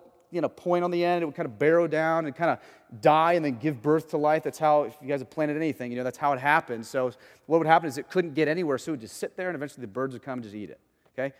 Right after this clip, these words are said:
Maybe you guys have that outside your house. You hate that hard ground. You keep trying to grow grass, doesn't happen,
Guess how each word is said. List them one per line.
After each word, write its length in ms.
Maybe 100
you 40
guys 100
have 120
that 100
outside 240
your 80
house. 400
You 80
hate 220
that 140
hard 240
ground. 280
You 80
keep 160
trying 160
to 100
grow 160
grass, 380
doesn't 220
happen, 440